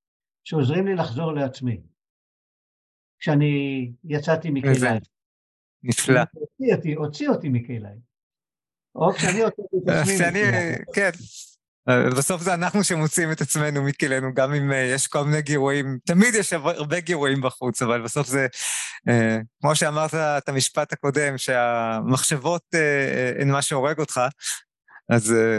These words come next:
Speaker 2: אני חושב שאנחנו הם אלה שמוצאים את עצמנו מכלינו בסופו של דבר.
Speaker 1: בהחלט.
Speaker 2: אה,
Speaker 1: אפרופו מיינדפולנס, אני עדיין חושב כמבוגר, אה, ש-, שמיינדפולנס הקנתה לי, גם התפיסה, גם העקרונות, גם הגישות, גם הפילוסופיה,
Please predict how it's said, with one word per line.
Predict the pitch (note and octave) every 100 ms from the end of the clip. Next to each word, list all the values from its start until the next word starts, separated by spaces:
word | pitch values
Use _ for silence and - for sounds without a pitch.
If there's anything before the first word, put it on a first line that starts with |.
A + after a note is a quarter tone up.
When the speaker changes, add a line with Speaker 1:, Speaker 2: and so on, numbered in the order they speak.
| -
Speaker 2:
אני | A#2
חושב | C#3+
שאנחנו | C3 C3+ B2+ C#3+ E3
הם | B2+
אלה | B2 B2
שמוצאים | B2+ B2+ - C3
את | A#2
עצמנו | - B2 A#2
מכלינו | A2+ - A2+ A#2 A#2
בסופו | A#2 A2+ B2 A#2
של | A#2+
דבר. | A2 G2+ G2+ - - - - -
Speaker 1:
בהחלט. | D3 D3 E3 B2
Speaker 2:
אה, | G#2+ A2 G#2+ G#2+
Speaker 1:
אפרופו | F#3
מיינדפולנס, | F#3+ G#3 F#3 F3+ E3 D#3+
אני | D3 C#3+
עדיין | C#3+ D#3+ D3+
חושב | D#3 C3 C#3+ B2+ A2+
כמבוגר, | C#3+ A#2+ A#2+ B2 A#2+ C3 C#3 C3+ A#2+ B2
אה, | A#2 A2+ A2+ - _ _ _ _ _ _ -
ש-, | D3+ B2+ B2+ -
שמיינדפולנס | D3 C3+ D3 D3 D3+ C3+ B2+ - - _ _ _ _ _ A#3+ F3 C3+ - F3+
הקנתה | - D3+ B2 E3 E3+
לי, | C3 G2 A#2
גם | C#3 D3+
התפיסה, | C#3+ - C3 - E3+ D3 A#2+
גם | B2 C#3
העקרונות, | C#3 B2 C3+ C#3 D3+ C3+ A#2+ A#2+
גם | C#3+ D3
הגישות, | C3+ B2+ - D#3+ C3 A#2
גם | C#3
הפילוסופיה, | C#3+ C#3+ C#3 B2+ E3 - D3 A#2+